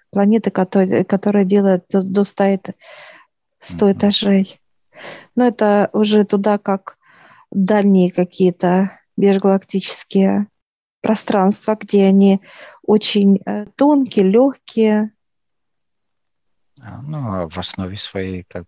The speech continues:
Speaker 2: бы, в основном какие? Одноэтажные?
Speaker 1: Он показывает, как, э, от частного сектора, как вот у нас, да, есть домики.
Speaker 2: Да, да.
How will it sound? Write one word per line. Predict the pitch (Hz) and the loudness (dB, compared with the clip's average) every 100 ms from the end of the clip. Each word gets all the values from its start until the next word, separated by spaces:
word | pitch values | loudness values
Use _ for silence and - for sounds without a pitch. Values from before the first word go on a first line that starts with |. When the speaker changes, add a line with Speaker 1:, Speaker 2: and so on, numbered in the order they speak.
| - | -16
Speaker 2:
бы, | 90 - _ _ - _ _ - | -20 -20 _ _ -20 _ _ -20
в | |
основном | - 92 92 92 | -16 -10 -8 -8
какие? | 87 92 - 71 | -10 -14 -14 -14
Одноэтажные? | 71 87 82 - 113 - 87 87 - _ _ _ _ _ _ _ _ _ _ _ _ _ _ - - - | -12 -12 -12 -8 -8 -8 -12 -16 -18 _ _ _ _ _ _ _ _ _ _ _ _ _ _ -20 -20 -8
Speaker 1:
Он | - | -4
показывает, | 330 311 277 240 233 | -2 0 -2 0 -2
как, | - 233 226 | -2 -4 -2
э, | 214 214 196 | 0 0 0
от | - 208 | -2 -4
частного | - 277 254 - 208 190 | -2 -2 -2 -2 -2 -2
сектора, | - 185 - 180 175 | -2 -4 -2 -4 -4
как | - 190 - | -8 -8 -6
вот | 185 | 0
у | 196 | 2
нас, | 185 170 170 | 4 2 0
да, | 196 214 | -2 -2
есть | 202 156 175 | 0 -2 -2
домики. | 190 175 147 | -2 0 -2
Speaker 2:
Да, | 165 165 | -6 -10
да. | 185 85 | -12 -14